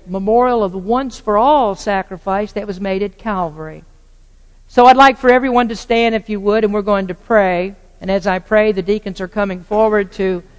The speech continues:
prepare for the administration of the supper. And before we do that, we're going to sing the communion hymn.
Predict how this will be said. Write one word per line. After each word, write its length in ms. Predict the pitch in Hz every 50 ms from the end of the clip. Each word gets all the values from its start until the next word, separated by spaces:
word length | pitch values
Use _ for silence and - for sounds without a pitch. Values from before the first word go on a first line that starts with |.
| - - - _ _ _ _ _ _ _ _ _
prepare 440 | - 220 214 - 240 233 220 220 220
for 100 | - 208
the 80 | 185 185
administration 720 | 180 208 214 208 202 - - 220 220 226 220 - 208 202
of 80 | 185 185
the 60 | 180
supper. 560 | - - 254 254 262 254 262 247 240 240 -
And 420 | - 202 202 190 190 185 180 - 180
before 360 | 190 190 - - 240 226 220
we 80 | 208 190
do 160 | 185 202 196
that, 320 | 175 220 226 233 233 - 190
we're 140 | 196 190
going 260 | 185 196 202 202 202 185
to 100 | 196 190
sing 360 | - - 196 190 190 196 180
the 100 | 190 185
communion 640 | - - 196 185 185 196 202 202 190 180 175 170
hymn. 440 | 170 165 190 185 165 156 156 147 175